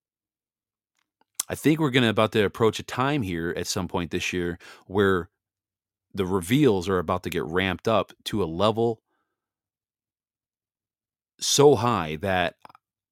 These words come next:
I think this is going to be the year. And again, this is Jason Jones speaking. This is just my opinion. This is not fact.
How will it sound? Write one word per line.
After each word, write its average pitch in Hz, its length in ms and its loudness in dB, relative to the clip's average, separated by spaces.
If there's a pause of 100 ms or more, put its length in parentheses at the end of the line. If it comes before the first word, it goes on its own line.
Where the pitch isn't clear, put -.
(920)
I 98 120 0
think 139 380 0
this 123 180 0
is 101 100 -6
going 113 200 2
to 104 60 0
be 107 140 -2
the 92 140 -4
year. 85 440 -2
And 95 160 -4
again, 101 300 0
this 85 200 -4
is 85 100 -8
Jason 110 440 -2
Jones 107 480 -2
speaking. - 680 -4
This 92 160 -6
is 90 80 -8
just - 240 -8
my 87 120 -4
opinion. 107 500 -2
This 92 160 -6
is 98 80 -10
not 131 180 -8
fact. - 540 -6